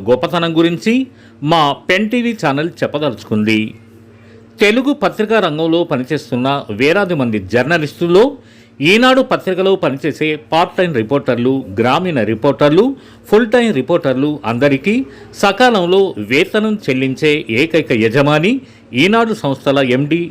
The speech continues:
రామోజీరావు మాత్రమే అని ఈ సందర్భంగా ఆయన గురించి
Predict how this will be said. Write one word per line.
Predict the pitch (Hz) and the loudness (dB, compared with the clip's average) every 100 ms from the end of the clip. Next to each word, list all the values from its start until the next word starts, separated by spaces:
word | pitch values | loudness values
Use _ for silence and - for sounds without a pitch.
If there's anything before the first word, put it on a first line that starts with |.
| 104 | -4
రామోజీరావు | 113 147 202 180 185 185 | 0 2 2 2 2 0
మాత్రమే | 170 117 131 151 123 120 | 0 -2 -2 -2 0 0
అని | 127 202 254 - - - | 0 -2 -4 -10 -20 -4
ఈ | 127 196 | 0 0
సందర్భంగా | 202 202 220 175 139 143 156 - | 0 -2 -2 -2 -2 -2 -4 -4
ఆయన | 113 120 113 | -2 0 0
గురించి | 170 196 | 0 0